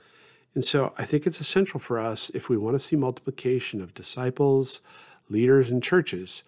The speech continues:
that we as leaders begin to be proactively catalytic, focusing on the future and making sure things are cared for, making sure things are, are, are good, uh,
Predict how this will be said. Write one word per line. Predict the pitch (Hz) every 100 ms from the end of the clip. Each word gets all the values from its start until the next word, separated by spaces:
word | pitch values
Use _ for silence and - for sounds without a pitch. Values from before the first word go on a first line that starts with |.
| - _ _ _
that | 113 113
we | 113 123 185
as | 185 135
leaders | 151 175 135 95 -
begin | - - 107 110
to | 131
be | 135 110
proactively | - - 92 87 98 - 127 135 139 139
catalytic, | - 98 117 160 131 113 113 - - - _ _
focusing | - 101 98 135 - 147
on | 147 165
the |
future | 156 - 98 - 101 98 101 - - - _
and | - 113 107
making | 98 95 - 143
sure | - 180
things | 165 180 170 170
are |
cared | - 196 220 -
for, | 117 113 113
making | 95 95 123
sure | 113 -
things | 123 - 127 127
are, | 135 131 127
are, | - 117 123 -
are | 123 120
good, | 120 202 165 104 - _ - - - - _ -
uh, | 107 104 110